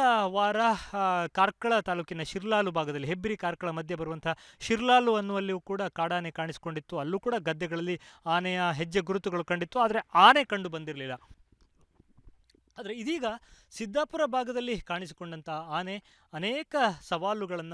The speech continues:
ಚಾಲೆಂಜ್ಗಳನ್ನ ಇಲಾಖೆಯ ಮುಂದೆ ಇಟ್ಟಿದೆ. ಒಂದು ವೇಳೆ ಮತ್ತೆ ಕಾಡಾನೆ ದಾಳಿ ಆದ್ರೆ ಮಾಡುವುದೇನು?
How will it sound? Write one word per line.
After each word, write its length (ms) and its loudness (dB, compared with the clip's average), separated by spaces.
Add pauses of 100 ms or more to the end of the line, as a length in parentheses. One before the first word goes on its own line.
ಚಾಲೆಂಜ್ಗಳನ್ನ 720 -10
ಇಲಾಖೆಯ 480 -10
ಮುಂದೆ 300 -10
ಇಟ್ಟಿದೆ. 560 -8 (100)
ಒಂದು 180 -4
ವೇಳೆ 180 0
ಮತ್ತೆ 460 -4
ಕಾಡಾನೆ 480 -4
ದಾಳಿ 260 -4
ಆದ್ರೆ 260 -8
ಮಾಡುವುದೇನು? 600 -8